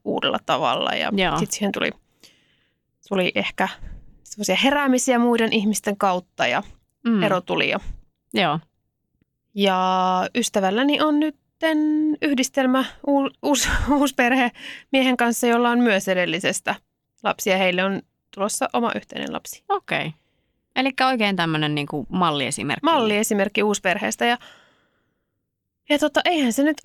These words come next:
Speaker 1: kaikilta osin hirveän helppoa oo.
Speaker 2: Mm.
Speaker 1: Hän on tosi sopuisa, hänen eksensä on tosi sopuisa. Eihän se nyt tee ihmisistä ongelmattomia tai niinku
Speaker 2: Niin.
Speaker 1: mitenkään sellainen, ihan kaikki ole silti ongelmatonta, vaikka olisi sopuisa luonne.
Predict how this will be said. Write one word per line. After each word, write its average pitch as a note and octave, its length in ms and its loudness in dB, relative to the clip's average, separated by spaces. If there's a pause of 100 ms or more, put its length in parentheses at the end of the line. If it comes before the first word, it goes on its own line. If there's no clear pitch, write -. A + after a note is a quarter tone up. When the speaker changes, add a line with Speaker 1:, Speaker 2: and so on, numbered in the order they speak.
(140)
Speaker 1:
kaikilta C4+ 400 2
osin A#3 200 2
hirveän G#3 240 2
helppoa A#3+ 560 0
oo. G3+ 340 2 (100)
Speaker 2:
Mm. F#3 380 0 (440)
Speaker 1:
Hän B3 220 0
on G3 60 0
tosi G3+ 220 0
sopuisa, G3+ 680 0 (180)
hänen G#3 240 2 (180)
eksensä G3+ 400 -2
on F#3+ 60 -2
tosi G3 180 -2
sopuisa. F#3 600 -2
Eihän G3+ 180 -2
se G3+ 100 -6
nyt G3+ 120 -6
tee G3+ 120 2
ihmisistä G3 440 0
ongelmattomia F3+ 640 -2
tai - 160 -2
niinku - 220 -2 (300)
Speaker 2:
Niin. G3 120 0 (100)
Speaker 1:
mitenkään G3+ 380 -2
sellainen, F3 440 0 (640)
ihan G3+ 160 0
kaikki F#3 360 0
ole F3+ 140 0
silti F3+ 320 -4
ongelmatonta, F#3+ 560 0
vaikka F3+ 260 -2
olisi F#3+ 180 -2
sopuisa G3 400 -4
luonne. A3+ 460 2